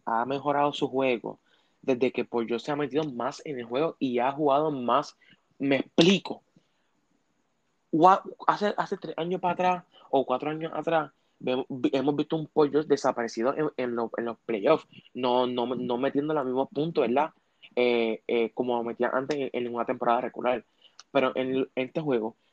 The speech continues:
eh, que estamos grabando hoy, este, lleva, debo decir rapidito, eh, debo decir rapidito, no sé si Rafa tú lo tienes allá, pero,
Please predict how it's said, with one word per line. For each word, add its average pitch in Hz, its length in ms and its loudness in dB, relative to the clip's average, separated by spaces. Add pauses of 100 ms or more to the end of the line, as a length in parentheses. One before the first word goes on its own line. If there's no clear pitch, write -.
(140)
eh, 123 360 4
que 123 100 -8
estamos 123 280 -4
grabando 147 440 0
hoy, 151 480 6 (580)
este, 123 720 0
lleva, 120 640 4
debo 120 180 0
decir 120 200 -4
rapidito, 120 800 -2 (1600)
eh, 107 560 -8
debo 107 180 -10
decir 117 180 -10
rapidito, 120 760 -4 (1400)
no 120 300 -10
sé 135 100 -4
si 143 140 -4
Rafa 139 280 -4
tú - 140 -2
lo 139 60 0
tienes 139 240 -6
allá, 127 380 2
pero, 113 480 -2